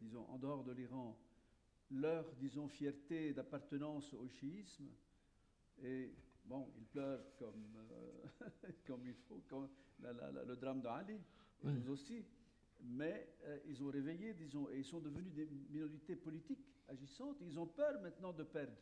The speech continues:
Speaker 2: Mais je peux
Speaker 1: Oui.
Speaker 2: vous poser une question très rapide. Hezbollah et l'Irak, quelle relation ?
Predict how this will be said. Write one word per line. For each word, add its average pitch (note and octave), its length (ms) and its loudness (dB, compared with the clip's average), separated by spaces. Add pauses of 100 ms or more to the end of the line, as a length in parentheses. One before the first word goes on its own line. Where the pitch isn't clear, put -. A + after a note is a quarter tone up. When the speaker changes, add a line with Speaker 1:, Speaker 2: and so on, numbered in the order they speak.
(500)
Speaker 2:
Mais D#3 180 12
je C#3+ 120 8
peux F#3+ 180 12
Speaker 1:
Oui. E3+ 60 8
Speaker 2:
vous C#3+ 100 6
poser D#3 300 10
une D3+ 120 4
question E3 340 8
très - 200 8
rapide. F#3 480 6 (800)
Hezbollah E3 800 6 (240)
et B2+ 100 8
l'Irak, A2+ 600 4 (840)
quelle E3+ 200 8
relation ? A#2 580 0